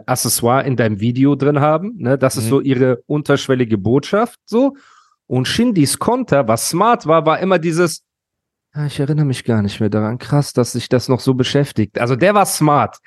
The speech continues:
Speaker 1: ne?
Speaker 2: Mhm.
Speaker 1: Also es war am Ende eine Schlammschlacht mit Lächeln, so. Die ganze Zeit diese,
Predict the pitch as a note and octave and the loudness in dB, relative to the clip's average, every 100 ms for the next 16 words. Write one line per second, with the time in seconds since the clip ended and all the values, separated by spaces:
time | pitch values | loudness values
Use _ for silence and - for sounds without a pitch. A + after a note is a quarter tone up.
0 | _ - D3 B2+ C#3+ E3 D3+ D#3+ D3+ D#3 | _ 0 2 4 2 0 -2 -2 0 0
1 | A3+ A#3+ D#3 A2+ - G3+ D4 - C3 F3+ | 0 0 0 -2 0 0 0 -2 0 0
2 | - _ _ _ _ C#3 C#3 D3+ G#3+ - | -2 _ _ _ _ -4 0 2 2 2
3 | F#3 G#2 F2+ _ _ _ - A2+ B2+ G2+ | 0 0 -6 _ _ _ -4 0 0 -2
4 | _ _ _ - C#3 F#3 A3 G#3+ F#3+ D#3 | _ _ _ -2 0 2 2 2 2 2
5 | C#3+ D3+ | 2 0